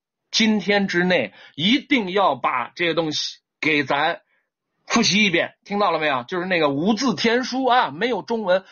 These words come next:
我马上下课就传上去，密码如，如，叫什么？照旧。听清了吗，同志们？今天四十个单词，歘歘过完，OK 了吧？OK 了吧？我们下节课再见，好不好？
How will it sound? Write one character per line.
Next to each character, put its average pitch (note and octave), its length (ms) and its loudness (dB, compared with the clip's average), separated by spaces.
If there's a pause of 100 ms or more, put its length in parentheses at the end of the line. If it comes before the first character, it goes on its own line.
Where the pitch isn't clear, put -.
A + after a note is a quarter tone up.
我 E3+ 140 2
马 F3+ 220 0
上 E3 160 -4
下 G3+ 220 -4
课 G3+ 160 -6
就 D#3 120 -6
传 E3 180 -2
上 F3 180 -2
去， C3+ 180 -4 (180)
密 A3+ 240 4
码 C3+ 240 0
如， D#3+ 400 -2 (140)
如， F#3 640 0 (160)
叫 - 100 -10
什 G#2 80 -10
么？ G#2 220 -2
照 G#3+ 240 0
旧。 A3 280 -4 (720)
听 A#3+ 140 4
清 C4 140 6
了 B3+ 80 4
吗， G3+ 160 0
同 G3 140 -4
志 G#3 60 -4
们？ F3 240 -2
今 F#3+ 200 -12
天 F3+ 180 -6
四 F3 240 -14
十 B2+ 140 -8
个 C3 80 2
单 C3+ 200 0
词， B2+ 280 -10 (180)
歘 D3 220 -2
歘 C3+ 180 0
过 C3+ 180 -2
完， A2 220 -6 (640)
OK E3+ 240 0
了 G#3+ 80 2
吧？ F3+ 300 0
OK A3+ 200 -6
了 A3+ 60 -4
吧？ G3 240 -2
我 D3+ 100 -12
们 F#3+ 60 -12
下 A#3 140 -4
节 A3 100 0
课 A#3+ 80 0
再 A#3 140 0
见， A3+ 160 0
好 F3 100 2
不 F3 60 2
好？ D3 240 -2